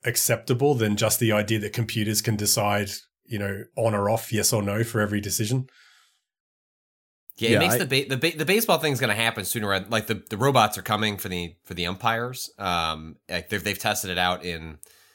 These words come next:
Speaker 2: some of the more amateur minor leagues. Um, but I don't know. Like, I, I, I'm with you, Rob. Like, I've watched, you know, egregious strike zones where it's like that. I mean, that's just a, that is a strike. I don't, like, <laughs> I, like, I see the,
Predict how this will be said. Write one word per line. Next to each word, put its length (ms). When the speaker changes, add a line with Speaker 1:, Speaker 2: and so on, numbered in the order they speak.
Speaker 2:
some 120
of 40
the 60
more 140
amateur 580
minor 360
leagues. 560
Um, 600
but 280
I 80
don't 120
know. 200
Like, 260
I, 120
I, 100
I'm 120
with 200
you, 80
Rob. 340
Like, 280
I've 200
watched, 480
you 120
know, 320
egregious 400
strike 280
zones 480
where 140
it's 140
like 140
that. 260
I 20
mean, 100
that's 140
just 200
a, 100
that 140
is 140
a 60
strike. 360
I 60
don't, 240
like, 320
<laughs> 40
I, 260
like, 180
I 60
see 180
the, 220